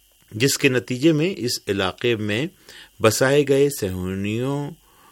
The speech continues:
میں شدید خوف و ہراس پیدا ہو گیا ہے۔ دوسری جانب غرب اردن سے ملنے والی اطلاعات کے مطابق صہیونی حکومت کے فوجیوں نے طوباس میں ایک کار کو ڈرون حملے کا نشانہ بنایا ہے،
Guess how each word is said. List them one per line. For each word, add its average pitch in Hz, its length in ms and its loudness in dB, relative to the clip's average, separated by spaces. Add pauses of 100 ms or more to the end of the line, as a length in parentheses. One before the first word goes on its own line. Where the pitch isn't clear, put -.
(120)
میں 98 160 0
شدید 110 560 0
خوف - 420 -2
و 92 40 0
ہراس 90 680 -4
پیدا 90 280 0
ہو 82 220 -6
گیا 85 240 -2
ہے۔ 87 140 0 (760)
دوسری 131 360 2
جانب 151 340 2
غرب 107 280 0
اردن 110 360 2
سے 147 200 -2
ملنے 101 320 -4
والی 90 440 -4
اطلاعات 95 560 -4
کے 90 100 -6
مطابق 82 640 -6
صہیونی 87 320 -6
حکومت 98 500 -8
کے 92 100 -8
فوجیوں 85 480 -8
نے 92 160 -4
طوباس 82 640 -8
میں 101 180 0 (520)
ایک 139 340 2
کار 135 280 0
کو 147 300 0
ڈرون 110 460 -4
حملے 92 320 -4
کا 101 160 -4
نشانہ 95 400 -6
بنایا 85 500 -4
ہے، 90 120 -4